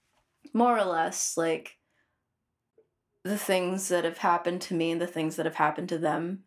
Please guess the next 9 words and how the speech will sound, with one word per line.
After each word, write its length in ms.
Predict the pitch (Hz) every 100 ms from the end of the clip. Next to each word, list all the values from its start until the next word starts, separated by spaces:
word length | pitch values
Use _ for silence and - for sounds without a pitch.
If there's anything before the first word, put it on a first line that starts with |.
| -
and 560 | 175 156 156 160 156 - _ _ _ _ -
me 260 | 196 180
realizing 720 | 170 175 170 165 160 156 165 -
at 80 | 156
the 60 | 160
very 280 | 170 156 160
end 260 | 151 165
that, 200 | 160 -
like, 380 | 156 147 - -